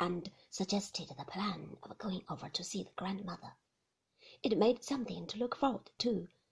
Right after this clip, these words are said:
and broke the monotony of the day. The hours had seemed so long until seven o'clock. I did not feel in my holiday mood today,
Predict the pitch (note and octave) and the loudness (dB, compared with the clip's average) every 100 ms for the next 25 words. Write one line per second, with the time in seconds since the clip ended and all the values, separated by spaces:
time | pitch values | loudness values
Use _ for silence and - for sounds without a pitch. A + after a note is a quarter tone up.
0 | _ _ C#4+ C4+ C4+ - _ - D4+ F#4+ | _ _ 4 4 2 -6 _ 4 6 6
1 | G#4 - - _ _ C4 C#4+ D#4+ A#4 G#3+ | 6 2 -2 _ _ 8 10 10 8 4
2 | F3 E3 - G#3 C4+ C#4+ C#4+ G#3 F#3 _ | -4 -4 -4 -2 0 2 2 0 -6 _
3 | _ _ _ _ _ _ _ _ - - | _ _ _ _ _ _ _ _ -2 4
4 | C4+ D#4+ E4+ E4+ E4+ D#4 D#4 B3+ C4 C4 | 6 8 4 2 2 2 2 4 4 2
5 | - - G#3+ G3 F#3+ E3+ D#3+ - D3+ - | -2 -2 0 2 2 0 -4 -6 -4 -4
6 | F#3 A#3+ A#3+ A#3 A3 - - - - _ | -2 0 0 -2 -4 -8 -10 -12 -18 _
7 | _ _ _ _ _ _ - - - D3+ | _ _ _ _ _ _ -8 -4 -4 -4
8 | D#3+ C#3+ D3 D3+ - - F3 F3 D#3 - | -6 -6 -6 -8 -10 -6 -2 -2 -4 -6
9 | F3+ E3+ E3+ - G#3 A3+ A3+ G3 F#3 - | -4 -2 -2 -2 0 2 4 4 2 -2
10 | - - - - | -10 -12 -12 -14